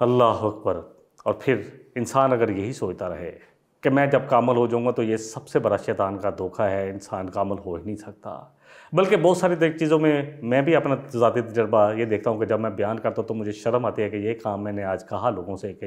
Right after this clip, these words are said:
ये, इससे मना किया और ख़ुद ये कर रहा हूँ।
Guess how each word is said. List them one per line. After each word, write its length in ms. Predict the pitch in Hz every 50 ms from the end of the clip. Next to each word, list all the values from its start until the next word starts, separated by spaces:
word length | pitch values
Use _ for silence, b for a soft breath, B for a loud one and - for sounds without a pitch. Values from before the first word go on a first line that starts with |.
| 98 98
ये, 260 | 101 101 92 - b b b b b b b
इससे 220 | 165 156 - 165
मना 200 | 139 127 123 120 117
किया 220 | 117 120 117 107
और 100 | 101 92 87 -
ख़ुद 140 | 98 - - -
ये 80 | 107
कर 180 | 92 95 95 90
रहा 140 | 87 90 87
हूँ। 260 | 87 85 80 80 80